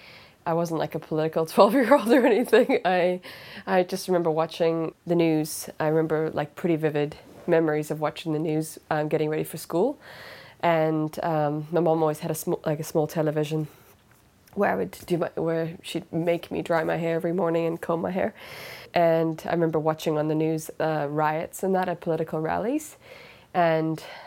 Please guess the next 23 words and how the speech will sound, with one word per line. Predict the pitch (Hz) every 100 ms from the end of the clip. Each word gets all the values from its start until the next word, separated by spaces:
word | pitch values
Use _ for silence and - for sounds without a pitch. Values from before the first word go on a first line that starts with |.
| - -
I | 151
remember | 156 151 156
seeing | 156 156 151 147 147
violence | 156 156 156 156 - - - _ _ -
on | 170 165 160 -
television, | - - 156 151 160 160
like | - - - _ - - - -
massacres | 160 160 - 151
and | 147
shootings | - 160 156 156 147
and, | 156 151
like, | 156 -
people | 165 160
screaming | - 160 151 151 151 151
and, | 151 151
like, | - -
tear | 170 160
gas. | 151 147 156 151 -
And | 165 - - - -
so | -
I | 196
remember | 190 190
seeing | 190 - 170 170 175